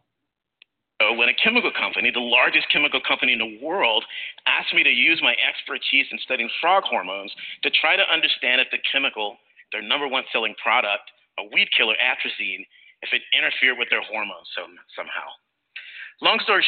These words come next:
short, we examined the African clawed frog in my lab, we exposed them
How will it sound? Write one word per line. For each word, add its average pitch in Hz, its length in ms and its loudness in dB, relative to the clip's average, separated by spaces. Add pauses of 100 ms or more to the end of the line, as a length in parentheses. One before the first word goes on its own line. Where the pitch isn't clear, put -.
short, 175 240 6 (100)
we 156 140 4
examined 147 560 2
the 127 80 6
African 131 420 0
clawed 127 340 0
frog 127 200 0
in 131 80 -2
my 127 100 -2
lab, 123 300 2
we 101 180 -16
exposed 139 560 -6
them 135 160 -4